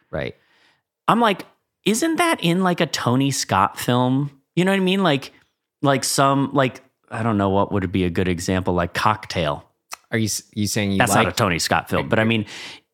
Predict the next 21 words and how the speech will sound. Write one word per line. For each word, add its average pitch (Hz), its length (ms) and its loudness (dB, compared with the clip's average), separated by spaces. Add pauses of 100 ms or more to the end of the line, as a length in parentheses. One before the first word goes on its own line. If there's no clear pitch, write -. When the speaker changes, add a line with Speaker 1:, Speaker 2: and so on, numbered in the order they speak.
(240)
Speaker 2:
I, 208 300 2
I'm 214 180 4
saying 262 500 0
that 160 200 0
there 165 260 2
are 165 160 2
shot 170 640 0
selections 120 960 0
that - 240 0
feel 156 840 0
like 107 500 0 (100)
other 117 300 2
films 120 960 -2 (640)
that 123 220 2
are 123 340 2
in 135 320 2
the 113 600 0 (880)
drama 120 920 2
or 110 240 2
romantic 104 920 -2
drama 95 760 0